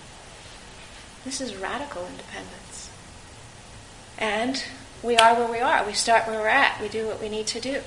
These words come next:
And for most of us, it's not easy, you know. Not easy is not on the ticket. But the question is, is it worthwhile?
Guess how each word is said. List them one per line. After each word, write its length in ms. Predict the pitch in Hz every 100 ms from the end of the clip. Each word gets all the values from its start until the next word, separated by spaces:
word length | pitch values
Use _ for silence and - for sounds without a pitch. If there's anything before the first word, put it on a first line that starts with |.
| -
And 340 | 208 202 226
for 180 | - 226
most 300 | 214 233 -
of 100 | 226
us, 380 | 202 196 - -
it's 260 | 214 - 220
not 200 | 220 220
easy, 380 | 247 - - - - - - - 226
you 80 |
know. 140 | 226 240 - - - - - - - 220
Not 180 | 208 214
easy 320 | 214 202 190
is 160 | 196
not 120 | 214 202
on 240 | 196 196
the 120 | -
ticket. 300 | 240 - - - - - - - - - - - - - - - - - - -
But 240 | 226 - 240
the 60 |
question 400 | - 294 294 269
is, 240 | 208 208 208
is 120 | 214
it 120 | 214
worthwhile? 460 | 214 - 277 214